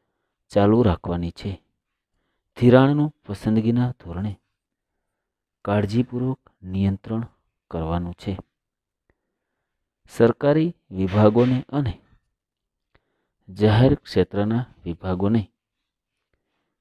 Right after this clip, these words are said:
બિનજરૂરી ખર્ચમાં કાપ મૂકવા નવેસરથી હુકમો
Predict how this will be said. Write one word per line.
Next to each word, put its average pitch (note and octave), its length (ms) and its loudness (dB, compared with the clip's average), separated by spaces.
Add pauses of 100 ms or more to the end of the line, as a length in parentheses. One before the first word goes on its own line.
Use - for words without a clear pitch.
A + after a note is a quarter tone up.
(240)
બિનજરૂરી A2+ 800 2
ખર્ચમાં - 600 -10 (1500)
કાપ B2 340 -4
મૂકવા G2+ 500 -6 (1400)
નવેસરથી C3 760 2
હુકમો G#2 580 -4